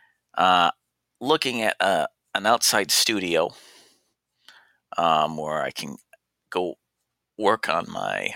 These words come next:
art a lot more consistent, cons-,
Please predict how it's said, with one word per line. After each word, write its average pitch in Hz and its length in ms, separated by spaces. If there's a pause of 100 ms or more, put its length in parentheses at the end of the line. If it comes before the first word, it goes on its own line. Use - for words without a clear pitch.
(140)
art - 380 (1400)
a 82 80
lot 90 320
more 90 200
consistent, - 760 (320)
cons-, - 280